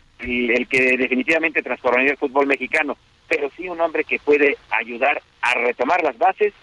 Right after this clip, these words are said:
a reiniciar y a echar a volar a esta selección que, eh, tiene una gran responsabilidad en el veinte veintiséis con la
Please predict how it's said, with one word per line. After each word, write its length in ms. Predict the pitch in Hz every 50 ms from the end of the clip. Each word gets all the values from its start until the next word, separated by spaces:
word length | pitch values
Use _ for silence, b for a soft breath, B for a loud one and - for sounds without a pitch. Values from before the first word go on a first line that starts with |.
| -
a 100 | - 104
reiniciar 720 | 107 107 113 117 117 117 120 - - 160 185 220 233 233 - _ _ _ - - - - - - -
y 180 | 117 117 120 120
a 180 | 113 110 110
echar 260 | 110 107 - 147 170 -
a 40 | 185
volar 340 | 160 139 127 139 165 175 165
a 120 | 151 131 143
esta 180 | 151 - 156
selección 440 | - - 117 113 - - - 156 165 -
que, 420 | - 127 117 117 110 107 101 98 - - - -
eh, 240 | - - - 117 - -
tiene 160 | 143 143 147
una 120 | 143 139 123
gran 220 | 117 131 135 135
responsabilidad 640 | 127 120 - 127 113 - 104 101 104 117 120 131 127 107 98 90 - - - -
en 200 | 95 101 101 101
el 80 | 98
veinte 240 | 104 117 123 - 123
veintiséis 380 | 104 101 90 - - 127 131 -
con 200 | - 110 101 92
la 300 | 92 92 92 90 82